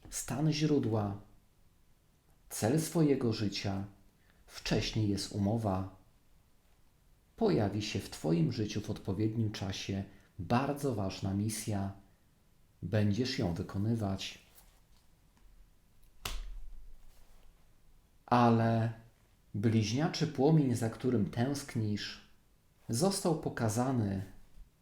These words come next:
na karcie róż. Jest to karta odwrócona.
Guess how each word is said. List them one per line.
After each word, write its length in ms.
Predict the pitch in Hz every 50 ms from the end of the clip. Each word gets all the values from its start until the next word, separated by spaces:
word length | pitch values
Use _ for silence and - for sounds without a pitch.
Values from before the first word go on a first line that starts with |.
| _ -
na 200 | 113 123 147 160
karcie 480 | 160 165 151 131 117 - - - 110 101
róż. 580 | 110 113 113 107 104 - - - - - - - _ _ _ _ _ _ -
Jest 340 | - 113 117 117 - - -
to 120 | 120 110
karta 600 | - - - - 165 165 165 160 156 - 156 -
odwrócona. 960 | - - 117 113 107 107 104 107 104 - - 123 120 117 110 104 101 98 98